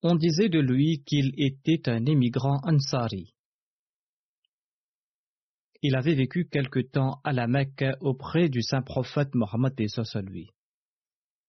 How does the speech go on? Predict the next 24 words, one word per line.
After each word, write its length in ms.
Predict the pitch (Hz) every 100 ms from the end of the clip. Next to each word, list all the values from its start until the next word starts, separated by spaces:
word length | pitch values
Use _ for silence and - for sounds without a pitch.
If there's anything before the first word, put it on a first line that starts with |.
| _ _ _ _ _ _ _ _ _ _ _ _ _ _
Il 140 | 143 131
avait 180 | 135 143
participé 600 | 135 - 143 139 139 151
à 40 |
la 120 | 123
bataille 360 | 123 123 151 127
de 120 | 123
Badr 420 | 117 139 131 123 131
et 220 | - 139 139
à 100 | 135
la 100 | 120
bataille 420 | 117 117 - 117
d'Uhud, 640 | 110 127 151 123 123 120 120 _ _ _
et 200 | 151 151 160
il 200 | 170 127
est 120 | 120
tombé 340 | 127 120 123 -
à 140 | 156
martyr 580 | 127 113 - - 139 110
lors 260 | 131 147 113
de 100 | 117
la 100 | 113
bataille 760 | 113 110 - 135 113 101 - 127
d'Uhud. 640 | 113 117 113 110 104 113